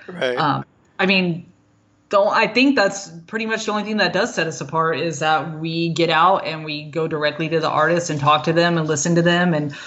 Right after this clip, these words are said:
Speaker 2: we're not relying on stores to sell our stuff. We have to do it ourselves.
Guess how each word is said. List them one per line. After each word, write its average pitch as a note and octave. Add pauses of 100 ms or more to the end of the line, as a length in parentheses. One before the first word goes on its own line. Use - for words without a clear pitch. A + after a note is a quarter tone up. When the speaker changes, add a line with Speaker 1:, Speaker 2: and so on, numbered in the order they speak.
(200)
Speaker 2:
we're F3
not F3
relying E3+
on D#3+
stores E3
to D#3+
sell E3
our D#3
stuff. D3+
We D#3+
have D3
to D3
do D3+
it D3+
ourselves. D3